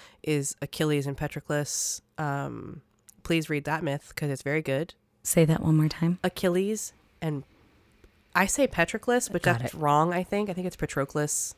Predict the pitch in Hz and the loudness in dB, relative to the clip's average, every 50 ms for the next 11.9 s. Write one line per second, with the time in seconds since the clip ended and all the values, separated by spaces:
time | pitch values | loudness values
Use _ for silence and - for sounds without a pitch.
0 | _ _ - 175 165 151 135 131 127 123 123 - _ - - 202 196 139 131 - | _ _ 0 0 2 2 2 0 -2 -4 -6 -8 _ -6 -2 -2 0 -2 -2 -4
1 | - 131 135 - - - - - - - - - - - - 165 - - - - | -4 -6 -6 -6 -12 -20 -20 -20 -20 -20 -20 -20 -16 -14 -14 -14 -14 -16 -20 -20
2 | - - - - - - - _ _ _ - - _ _ _ _ _ _ 175 175 | -20 -20 -18 -18 -16 -18 -18 _ _ _ -20 -20 _ _ _ _ _ _ -4 0
3 | 214 214 208 208 202 202 202 196 196 196 190 185 - _ - - 170 175 160 143 | 0 2 2 2 2 2 0 0 0 -2 -2 -4 -8 _ -10 -6 -4 -4 -4 -4
4 | 135 139 - _ _ _ _ _ _ - - _ _ _ _ _ - - - _ | -6 -8 -14 _ _ _ _ _ _ -10 -10 _ _ _ _ _ -10 -10 -10 _
5 | _ _ _ _ _ - - - - - 175 165 180 - 185 175 156 139 - - | _ _ _ _ _ -12 -12 -10 -10 -10 -8 -8 -8 -6 -6 -6 -6 -6 -8 -8
6 | 180 156 - - - - 151 147 - - 143 135 - _ - - - - - 185 | -8 -8 -8 -10 -16 -20 -20 -20 -20 -20 -20 -20 -20 _ -20 -20 -12 -6 -2 -2
7 | 180 175 - 208 196 - 220 196 175 - _ _ _ _ _ _ _ - - 196 | 0 0 -2 -2 -4 -4 -6 -6 -6 -8 _ _ _ _ _ _ _ -2 -2 0
8 | 175 - - - 202 - - 196 - - 170 151 143 - - - _ - 220 - | 0 -2 -4 -4 -4 -4 -4 -4 -2 -2 -2 -2 -4 -6 -8 -8 _ -6 -6 -4
9 | - 226 - - 220 233 233 - - - 220 214 196 180 - - - - - - | -4 -6 -4 -2 -2 -2 -2 -4 -6 -8 -4 -2 -2 -2 -2 -4 -8 -14 -12 -12
10 | - - - - - - - - - - 247 269 277 339 320 294 262 294 294 302 | -12 -12 -14 -14 -16 -16 -18 -14 -6 -2 0 0 2 4 4 6 8 8 8 8
11 | 302 277 285 285 285 269 254 285 294 277 - 170 123 - - - - - | 6 4 4 4 4 4 4 4 4 4 2 0 -2 -2 -4 -6 -6 -8